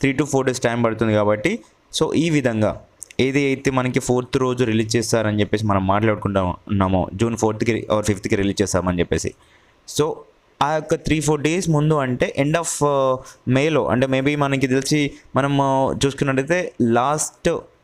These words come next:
ఒక two three days of, uh, మే రోజునైతే మనకి వచ్చే అవకాశం అయితే ఉంది ఫ్రెండ్స్. ఓకేనా? ఈ యొక్క ప్రిలిమినరీకి. అప్పుడు ఆ తర్వాత ప్రిలిమినరీ కీ వచ్చేసిన తర్వాత మనకి రిజల్ట్స్ వచ్చేసిన తర్వాత నెక్స్ట్ మనకి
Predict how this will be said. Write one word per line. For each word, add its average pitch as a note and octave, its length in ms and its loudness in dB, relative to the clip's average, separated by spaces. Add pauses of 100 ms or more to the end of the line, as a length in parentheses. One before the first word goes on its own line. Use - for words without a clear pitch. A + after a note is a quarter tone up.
(140)
ఒక A#2 120 -2
two C3+ 220 -2
three C3+ 160 0
days C#3+ 240 0
of, D3+ 180 0 (160)
uh, B2 240 0 (140)
మే B2 400 2 (460)
రోజునైతే C3+ 440 0
మనకి C#3+ 500 0
వచ్చే B2 220 0
అవకాశం A2 400 0
అయితే A2+ 200 0
ఉంది A#2 260 0
ఫ్రెండ్స్. F2 340 -4 (260)
ఓకేనా? A#2+ 340 0 (280)
ఈ A#2 40 2
యొక్క A#2 140 0
ప్రిలిమినరీకి. G#2+ 760 0 (1080)
అప్పుడు D3+ 440 -2
ఆ A#2+ 80 2
తర్వాత C3 320 -2
ప్రిలిమినరీ B2+ 520 0
కీ B2 160 0
వచ్చేసిన A2 360 0
తర్వాత G#2 260 0
మనకి A#2 340 0
రిజల్ట్స్ G#2+ 420 0
వచ్చేసిన A2 400 0
తర్వాత F#2 420 0
నెక్స్ట్ G#2 640 -2
మనకి C#3+ 560 0